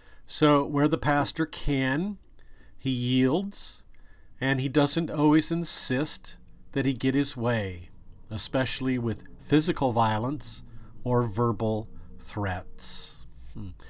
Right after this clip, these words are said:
That's really, that's a big thing, because the office of the pastor is a very, very high office. At least it used to be in the world's eyes, and sometimes men would take advantage of the office,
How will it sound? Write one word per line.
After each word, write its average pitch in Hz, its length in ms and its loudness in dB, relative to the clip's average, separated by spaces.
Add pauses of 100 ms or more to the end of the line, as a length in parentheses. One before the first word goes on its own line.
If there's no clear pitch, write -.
(220)
That's 160 220 -4
really, 220 280 2
that's 165 220 -2
a 214 40 0
big 190 240 -2
thing, 180 280 0
because 117 320 -2 (340)
the 135 80 0
office 175 420 4
of 190 60 -6
the 185 80 -6
pastor 156 540 0
is 110 120 -2
a 107 60 -2
very, 123 460 0
very 113 220 -4
high 107 280 -4
office. 113 600 -4 (440)
At 104 120 -6
least 107 220 -2
it 110 40 -6
used 113 320 -4
to - 80 -8
be 92 160 -6
in 92 120 -8
the 98 80 -8
world's 98 400 -6
eyes, 107 400 -4
and 98 160 -8 (360)
sometimes 131 560 -2
men 127 220 0
would 135 140 0
take 127 200 0
advantage 123 460 -2
of 95 120 -4
the 98 140 -6
office, 107 560 -2